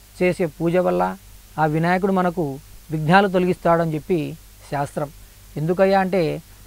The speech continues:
మనకు మానవులకు రకరకాల కోరికలు ఉంటాయి. ఆ కోరికలు తీర్చుకున్నటకు మన వినాయకుని యొక్క పూజ చేయడం వల్ల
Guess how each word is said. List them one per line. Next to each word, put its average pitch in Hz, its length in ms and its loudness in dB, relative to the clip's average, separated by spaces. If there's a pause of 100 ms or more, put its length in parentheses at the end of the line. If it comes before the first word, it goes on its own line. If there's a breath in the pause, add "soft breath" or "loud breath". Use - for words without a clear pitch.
(120)
మనకు 165 440 -2 (280)
మానవులకు 190 440 2
రకరకాల 165 440 0
కోరికలు 175 400 0
ఉంటాయి. 160 320 -2 (220)
ఆ 165 140 2
కోరికలు 170 400 0
తీర్చుకున్నటకు 180 840 -2 (440 soft breath)
మన 165 100 0
వినాయకుని 180 440 0
యొక్క 185 180 -4
పూజ 180 220 0
చేయడం 180 220 2
వల్ల 165 420 -2